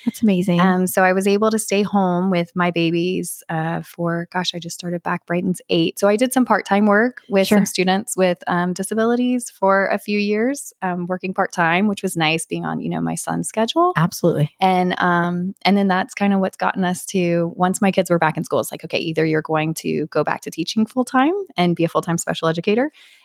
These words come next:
Speaker 2: or you're gonna start your own thing." <sighs> So here we go.
Speaker 1: Here we go.
Speaker 2: <laughs>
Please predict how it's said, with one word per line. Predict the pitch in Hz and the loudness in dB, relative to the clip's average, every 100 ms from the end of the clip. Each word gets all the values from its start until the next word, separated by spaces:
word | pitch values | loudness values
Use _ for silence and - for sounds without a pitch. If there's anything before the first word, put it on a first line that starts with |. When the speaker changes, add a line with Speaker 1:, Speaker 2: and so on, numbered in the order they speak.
| _ - | _ 0
Speaker 2:
or | 185 170 165 165 160 - | 2 4 4 2 0 -2
you're | 160 | -2
gonna | 165 | -2
start | - - | -2 -4
your | 160 | -2
own | - 160 | -2 -2
thing." | - - 196 - _ _ _ - | -4 -4 -6 -8 _ _ _ -10
<sighs> | - - - - - | -4 -4 -4 -10 -10
So | - | -4
here | 165 165 | 0 0
we | 170 | 0
go. | 82 - - 170 | -2 -4 -12 -10
Speaker 1:
Here | - 180 165 | 0 2 4
we | 180 180 | 2 2
go. | 156 135 110 | 0 0 -2
Speaker 2:
<laughs> | 147 | -6